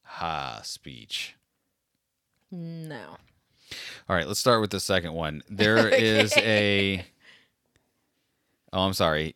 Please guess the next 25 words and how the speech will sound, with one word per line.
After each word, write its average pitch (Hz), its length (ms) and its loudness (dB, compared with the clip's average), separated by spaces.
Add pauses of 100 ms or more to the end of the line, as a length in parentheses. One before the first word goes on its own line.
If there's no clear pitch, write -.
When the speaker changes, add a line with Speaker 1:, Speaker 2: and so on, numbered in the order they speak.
(120)
Speaker 1:
He - 200 -12
plays 87 480 -2 (220)
Governor 98 460 -2
Jack 85 380 -2
Stanton. 85 760 -8 (640)
Uh, 73 500 0 (120)
but 82 320 -2
I 82 120 -4
think 87 260 -6
that 80 180 -2
is 78 200 -6
just, - 460 -8 (800)
I 90 120 -4
wanna 90 220 -2
say 82 240 -2
that 80 260 -6
these 85 180 -6
are 85 60 -8
just 80 220 -8
supposed - 280 -8
to 80 40 -12
be 78 200 -6
allegories 78 600 -6
for, 76 420 -4
uh, 73 220 -2